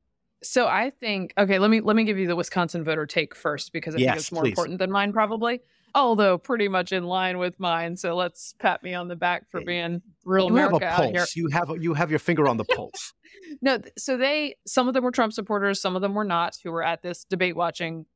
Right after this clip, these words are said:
Speaker 1: party. They thought Vivek was polarizing. Some people liked his
Speaker 2: Ooh,
Speaker 1: message.
Speaker 2: that's a good
Speaker 1: I,
Speaker 2: word.
Speaker 1: look, I understand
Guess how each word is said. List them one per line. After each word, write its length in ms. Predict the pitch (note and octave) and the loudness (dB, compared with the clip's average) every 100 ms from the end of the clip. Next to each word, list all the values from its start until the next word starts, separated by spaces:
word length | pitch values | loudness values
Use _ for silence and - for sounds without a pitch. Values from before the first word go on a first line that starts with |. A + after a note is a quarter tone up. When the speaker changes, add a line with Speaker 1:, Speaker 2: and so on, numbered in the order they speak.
| _ _ | _ _
Speaker 1:
party. 400 | - E3+ E3+ G3+ _ _ _ _ | -2 -2 -2 -6 _ _ _ _
They 560 | E3+ E3+ F#3+ G3 G#3 G#3+ | -8 0 2 2 0 0
thought 420 | G3+ F3 E3+ D#3+ - - _ _ _ - | 2 4 2 -2 -8 -18 _ _ _ 2
Vivek 520 | G3 F#3+ G3+ - - - | 4 4 2 0 -12 -4
was 460 | F#3+ F#3 E3+ - - | 0 0 -2 -10 -2
polarizing. 640 | A3+ G3 F3 D3 C#3+ C3+ _ _ | 2 4 2 0 -4 -12 _ _
Some 180 | - F3 | -4 -2
people 300 | F3 D#3+ F3 | -2 -4 0
liked 280 | F3+ G#3 - | 2 2 0
his 140 | A#3 | 0
Speaker 2:
Ooh, 60 | G#3+ | 2
Speaker 1:
message. 460 | F#3+ - A3+ A3 - | 2 0 -6 -6 -8
Speaker 2:
that's 200 | G2+ C#3+ | -8 -2
a 40 | |
good 100 | - | 0
Speaker 1:
I, 100 | C#3 | 4
Speaker 2:
word. 240 | B2+ B2 - _ _ _ - | 2 0 -10 _ _ _ -4
Speaker 1:
look, 180 | D#4+ B3+ | 0 2
I 120 | A3 | 2
understand 1000 | A3 C#4+ E4 - G#3+ F#3+ G#3 A#3+ C4+ | 0 -2 -4 -4 -2 0 0 -2 -6